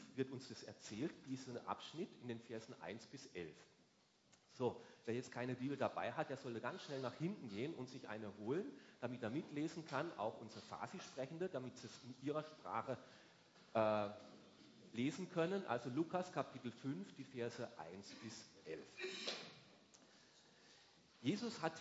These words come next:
hier ganz am Anfang von seinem Dienst klar gemacht, worum es ihm eigentlich geht. Er hat seinen Jüngern, noch bevor sie Jünger waren, eigentlich schon viel gezeigt,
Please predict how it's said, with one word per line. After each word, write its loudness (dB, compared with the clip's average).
hier 10
ganz 6
am 0
Anfang 2
von 0
seinem 2
Dienst 0
klar 6
gemacht, 4
worum 2
es 0
ihm 0
eigentlich -2
geht. -2
Er 2
hat 4
seinen 4
Jüngern, 4
noch 6
bevor 2
sie -4
Jünger 4
waren, 4
eigentlich 2
schon 0
viel -2
gezeigt, 4